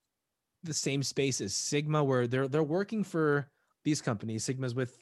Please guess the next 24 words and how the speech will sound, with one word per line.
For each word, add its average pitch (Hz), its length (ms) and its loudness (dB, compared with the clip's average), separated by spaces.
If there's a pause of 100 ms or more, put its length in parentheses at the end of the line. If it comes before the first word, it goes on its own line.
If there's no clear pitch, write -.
(160)
um, 107 480 -2 (840)
Talon, 120 640 -2 (480)
Symmetra's 113 480 -4
with 120 160 -4
Vishkar, 110 460 -2 (420)
where 147 180 6
they're 175 140 6
working 220 300 2
for 190 100 2
these 151 180 4
companies, 123 580 0
and 143 180 0
they, 151 120 0
they 147 180 0
don't 160 260 0
really 135 480 2 (480)
comprehend 131 720 -2
that 123 100 -2
the 123 140 -2
organization 123 680 2
they're 104 140 -2
working 110 320 -6
for 110 260 -6
is 95 300 -6